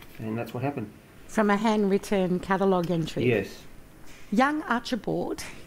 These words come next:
Speaker 2: in your biography, comes across as extremely ambitious, with a tremendous thirst for making it big. Can you elaborate on some of his many career choices which eventually led him to the Bulletin?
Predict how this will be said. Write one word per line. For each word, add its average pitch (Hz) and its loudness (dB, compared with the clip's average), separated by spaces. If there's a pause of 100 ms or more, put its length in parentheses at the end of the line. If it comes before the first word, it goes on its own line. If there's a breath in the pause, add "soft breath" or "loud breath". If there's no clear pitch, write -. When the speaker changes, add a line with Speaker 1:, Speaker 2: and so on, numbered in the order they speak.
Speaker 2:
in 196 6
your 185 6
biography, 175 2
comes 196 0
across 165 -4
as 151 -6
extremely 208 2
ambitious, - -2 (180)
with 196 4
a 202 4
tremendous 214 4
thirst 185 2
for - -4
making 175 4
it - -4 (120)
big. - 0 (560 loud breath)
Can 240 6
you 285 6
elaborate 214 4
on 196 2
some 196 2
of 190 0
his 190 -2
many 196 6
career 196 2
choices 160 -2
which 196 0
eventually 202 2
led 170 2
him 170 0
to - -6
the 156 -4
Bulletin? 185 -2